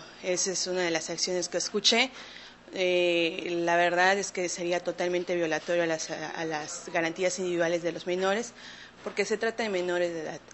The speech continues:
Forzosamente se, se tiene que tener el consentimiento por escrito, eh, con anterioridad de los padres, para poder realizar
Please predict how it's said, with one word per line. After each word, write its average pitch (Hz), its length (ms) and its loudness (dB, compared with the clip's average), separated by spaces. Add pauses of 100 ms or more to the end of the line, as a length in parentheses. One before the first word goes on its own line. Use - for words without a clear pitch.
(300)
Forzosamente 208 840 0
se, 185 140 -6
se 180 160 -2
tiene 190 240 -2
que 190 120 -4
tener 185 260 -2
el 185 60 -6
consentimiento 185 840 -2
por 254 300 6
escrito, 220 640 -2 (1040)
eh, 180 320 0
con 180 120 0
anterioridad 180 680 0
de 190 80 -2
los 151 220 -6
padres, - 560 -2
para 180 180 4
poder 185 220 4
realizar 185 500 2